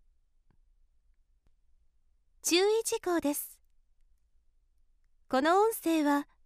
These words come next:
催眠効果があります。聞いている間に眠っている状態に近くなる場合があります。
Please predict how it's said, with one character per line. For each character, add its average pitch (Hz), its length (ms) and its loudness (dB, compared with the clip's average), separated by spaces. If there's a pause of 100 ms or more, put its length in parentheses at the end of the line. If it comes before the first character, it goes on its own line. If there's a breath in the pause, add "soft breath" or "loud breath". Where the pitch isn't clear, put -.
(160)
催 285 320 2
眠 403 180 2
効 427 240 2
果 349 140 -2
が 285 80 -2
あ 262 60 -2
り 254 100 -4
ま 277 140 -2
す。 - 240 -16 (1040)
聞 311 220 0
い 349 60 -4
て 370 220 -2
い 359 40 -2
る 359 100 0
間 349 260 0
に 339 220 0 (400)
眠 220 280 0
っ 349 40 -6
て 381 240 -4
い 370 60 0
る 381 100 0
状 359 220 -2
態 349 200 0
に 349 140 0
近 - 240 -4
く 381 120 -4
な 302 120 0
る 247 100 -4
場 240 200 2
合 262 100 0
が 285 80 -2
あ 285 60 0
り 277 100 -2
ま 294 120 -2
す。 - 220 -8